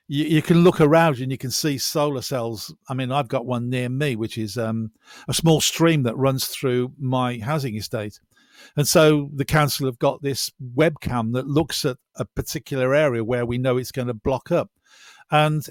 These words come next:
it's powered by a, a solar camera, a, so-, a, a solar plate. And the camera then just looks at it and takes photos and sends them back.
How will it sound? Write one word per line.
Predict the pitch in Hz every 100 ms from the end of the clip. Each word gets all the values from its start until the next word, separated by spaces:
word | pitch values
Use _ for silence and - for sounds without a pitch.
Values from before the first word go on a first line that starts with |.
| -
it's | - 165
powered | - - 151 143
by | 120 127 123
a, | 127 143
a | 120
solar | 143 135 131
camera, | - 151 156
a, | 127
so-, | - -
a, |
a | - - -
solar | - 135 127
plate. | 117 147 151 160 - _ _ _ _
And | 151
the | 165
camera | - 180 175
then | 170 170
just | 165 -
looks | 190 -
at | 196
it | 143
and | 135
takes | 151 147 -
photos | 170 180 156 123
and | 131
sends | - 147 143
them | 143 143
back. | 175 165